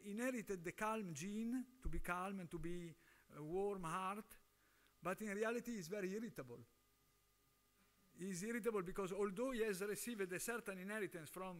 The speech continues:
i-, i-, inherited, uh, instruction from his parents,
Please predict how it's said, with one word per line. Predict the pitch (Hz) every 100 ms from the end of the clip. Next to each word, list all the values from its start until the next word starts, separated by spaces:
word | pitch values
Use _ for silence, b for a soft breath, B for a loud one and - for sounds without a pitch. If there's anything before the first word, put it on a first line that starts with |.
| 131
i-, | 165 160
i-, | 165 165
inherited, | 190 196 180 170 160
uh, | 160 156 147 147 147 143 143 B B B B _ _ _ - -
instruction | 196 180 - 190 185 165
from | 143 156 156
his | 151
parents, | - 185 196 226 220